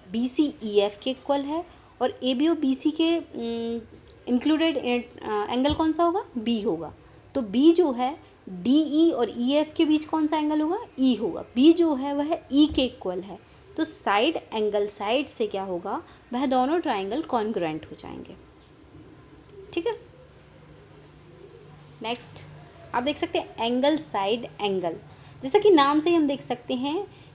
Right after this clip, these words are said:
कि किसी भी दो triangles के दो angles equal हो और जो दो angles हैं उनके बीच की जो side वह equal हो, तो उसे हम कहते हैं, उसे हम कहते हैं angle side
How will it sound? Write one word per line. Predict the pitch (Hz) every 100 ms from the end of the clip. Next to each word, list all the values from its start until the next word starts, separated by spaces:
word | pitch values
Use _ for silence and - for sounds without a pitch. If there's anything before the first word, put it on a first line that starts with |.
| -
कि | 311
किसी | 302 277 - 330
भी | 349 330 370 427 - - - - 233
दो | 196 302
triangles | 320 254 202 185 180 170
के | - 170 - - - - -
दो | 180 277 320 -
angles | 208 220 262 294 311
equal | - 330 320
हो | 294 339 415 - - -
और | 285
जो | 269 359
दो | 381 349 -
angles | 220 247 320 349 359
हैं |
उनके | 294 277 262
बीच | 269 240 277 -
की | -
जो | 311
side | 320 269 190 175 - - - - 196
वह | 247 269
equal | 196 - 165 160
हो, | - - - - - - - -
तो | 339
उसे | - 254 - 392
हम | 349 294
कहते | - 262 233 233
हैं, | 220 254 359 - - - - - - - - - - - - - - - - - - - - - - - -
उसे | 285 392
हम | 370 330
कहते | 277 262 226 240
हैं | 247 311 -
angle | 220 220 220 311
side | 330 240 196 214 311